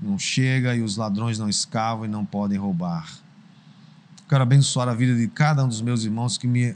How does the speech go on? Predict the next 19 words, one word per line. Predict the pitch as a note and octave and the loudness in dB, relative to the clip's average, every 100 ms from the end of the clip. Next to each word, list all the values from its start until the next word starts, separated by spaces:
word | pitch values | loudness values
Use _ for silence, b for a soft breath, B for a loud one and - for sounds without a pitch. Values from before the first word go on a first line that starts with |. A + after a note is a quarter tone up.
| - | -4
ouve | A#2+ C#3 C#3 G#2+ | 0 2 2 2
agora | G2 A2 A#2+ A#2 | -2 0 -2 -2
por | A2 | -4
essa | A#2 B2 A#2+ | -2 -2 -4
transmissão. | - B2 C3+ A#2 A2+ - - F#2 F2+ - - - - - - - - - - - - - | -4 2 2 2 0 -4 -2 -2 -4 -6 -18 -20 -20 -20 -20 -20 -20 -20 -20 -20 -20 -4
Que | - | 0
o | B2 | 2
Senhor | - C3 C#3 | 4 4 6
os | B2 | 4
abençoe. | B2+ B2 A#2+ G2 - G#2 G2+ F#2 F#2 - - - - B B B B - | 2 0 0 -2 -2 -2 0 -2 -4 -14 -20 -20 -20 B B B B -4
Que | C3 | 0
o | |
Senhor | D#3 D3+ | 6 8
nos | C#3 | 8
dê | B2+ C#3+ | 8 4
força | - D3 D3+ D3 - G2 F#2 G#2 - - - - - - - | 2 4 4 4 0 -4 -6 -12 -20 -20 -20 -20 -20 -20 -4
para | C3+ C#3 B2+ F#2+ - - | 2 4 2 -2 -12 -4
aplicar | C#3+ C#3+ D3 D#3 D3 | 0 6 6 6 4
fé, | - - A#2+ A2+ F2+ | 4 2 2 2 0